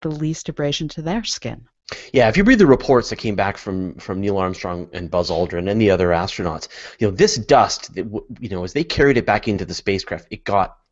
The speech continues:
Speaker 2: everywhere. And it was not the sort of nice, smooth sand that we're so used to. As you said, it's little pieces of glass that, that the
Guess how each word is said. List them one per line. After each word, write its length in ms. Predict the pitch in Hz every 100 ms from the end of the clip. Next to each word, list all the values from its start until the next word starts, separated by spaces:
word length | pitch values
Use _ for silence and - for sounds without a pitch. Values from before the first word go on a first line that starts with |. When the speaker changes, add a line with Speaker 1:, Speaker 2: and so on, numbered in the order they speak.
| -
Speaker 2:
everywhere. 760 | 113 110 90 92 78 - - - _ - - _ _
And 640 | 120 110 104 101 110 104 98 127
it 140 | 113
was 180 | 113 104
not 480 | 113 120 160 104 -
the 100 | 95
sort 180 | - 92
of 140 | 92
nice, 420 | 98 101 95 -
smooth 540 | - - 101 101 101 92
sand 400 | - 95 104 90
that 100 | 78
we're 100 | 92
so 200 | - 80
used 220 | 131 180 -
to. 80 |
As 120 | 87 87
you 60 |
said, 300 | - 165 - - -
it's 180 | 110 -
little 280 | 110 123 131
pieces 360 | - 107 101
of 100 | 95 -
glass 400 | 131 156 - -
that, 200 | 101 - - - -
that 160 | 107
the 100 | 92